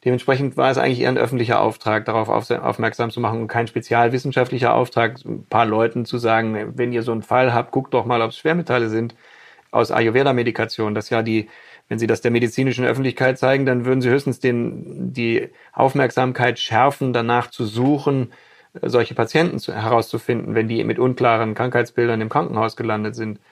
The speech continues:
was nicht der eigentliche Auftrag war. Der eigentliche Auftrag war, die Patienten davor zu bewahren, in Sri Lanka diese Medikamente einzunehmen.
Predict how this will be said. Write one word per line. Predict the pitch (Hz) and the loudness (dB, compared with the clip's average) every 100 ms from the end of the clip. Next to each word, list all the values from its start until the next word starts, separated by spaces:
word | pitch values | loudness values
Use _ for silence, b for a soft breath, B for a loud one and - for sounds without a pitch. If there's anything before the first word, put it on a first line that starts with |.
| b b b | b b b
was | 131 120 | -2 0
nicht | 135 143 - | 2 0 0
der | 127 120 | 0 2
eigentliche | 123 113 107 | 0 0 0
Auftrag | 104 104 104 | 0 -4 -2
war. | 107 107 | -2 0
Der | 110 | 0
eigentliche | 123 120 | 2 0
Auftrag | 135 131 - | 2 0 0
war, | 120 117 | 0 0
die | 110 | -2
Patienten | 117 113 123 131 120 | -4 0 0 0 -2
davor | 110 117 107 | -4 -4 -6
zu | - 104 | -8 -10
bewahren, | 101 113 123 123 127 123 B B B B 120 | -2 2 4 4 2 -2 B B B B -8
in | 123 | -4
Sri | 131 | -2
Lanka | 120 123 123 | 0 0 0
diese | 120 113 | -2 -2
Medikamente | 120 120 117 139 139 104 | -2 0 2 2 2 2
einzunehmen. | 110 - 107 104 101 | 0 -6 -8 -6 -10